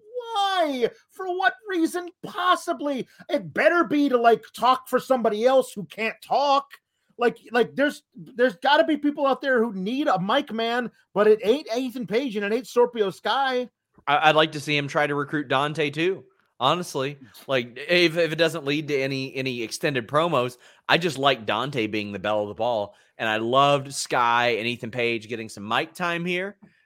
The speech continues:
Speaker 2: and saying, you know, maybe if we were an E V P or we kissed, uh, kissed Tony's ass, we would get title shots, but I had to work for mine. I didn't get some open challenge bullshit.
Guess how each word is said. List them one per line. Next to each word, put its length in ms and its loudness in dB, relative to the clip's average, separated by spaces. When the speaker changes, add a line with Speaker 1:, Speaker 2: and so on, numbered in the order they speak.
Speaker 2:
and 120 -14
saying, 400 -2
you 60 -4
know, 160 0
maybe 240 -2
if 140 -8
we 100 -4
were 160 -2
an 60 -4
E 120 -4
V 140 -4
P 340 -2
or 120 0
we 140 -4
kissed, 420 -6
uh, 440 0
kissed 420 -4
Tony's 360 -4
ass, 280 0
we 80 -6
would 120 -4
get 120 -4
title 260 -2
shots, 320 0
but 100 -4
I 120 2
had 120 0
to 80 -2
work 360 -4
for 100 -2
mine. 500 -2
I 120 2
didn't 140 -2
get 140 -6
some 240 -8
open 300 -4
challenge 460 -4
bullshit. 680 -4